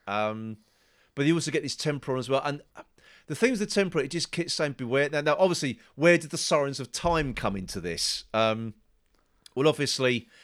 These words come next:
um, this, this is where this sort of, like, in the final part, it, it, it comes to, this is where you sort of find out. However, the Temporon, I found to be one of those, um, I was sort of thinking about it afterwards, and it's not one of those mediums.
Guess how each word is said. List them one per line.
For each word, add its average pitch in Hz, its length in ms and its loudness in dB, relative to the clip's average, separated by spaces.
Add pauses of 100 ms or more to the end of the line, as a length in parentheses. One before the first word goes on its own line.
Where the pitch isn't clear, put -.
(280)
um, 113 520 0 (760)
this, 127 180 -2
this 131 240 -6
is 107 80 -10
where 113 220 4
this 113 140 -6
sort 107 160 -6
of, 101 80 -8
like, 117 120 0
in 113 60 -4
the 107 60 -4
final 131 340 0
part, 98 340 -2
it, 98 180 -6
it, - 220 -12
it 98 180 -10
comes 104 360 -6
to, 98 200 -6 (520)
this 98 160 -12
is 95 40 -14
where 101 120 -6
you 95 100 -8
sort - 260 -12
of 98 60 -16
find 98 340 -4
out. 90 280 -2 (560)
However, 165 180 2
the 147 120 -6
Temporon, 151 640 0
I 160 180 6
found 165 320 2
to 151 120 -6
be 147 200 -2
one 147 220 0
of 139 100 -4
those, 131 580 0
um, 127 400 0 (680)
I 135 40 0
was 131 80 -2
sort 139 140 -8
of - 40 -14
thinking 185 240 -2
about 123 180 4
it 120 60 4
afterwards, 117 720 0
and 135 80 -6
it's 143 120 -6
not 190 100 0
one 185 80 -2
of 165 60 -2
those 156 180 -2
mediums. 110 840 -2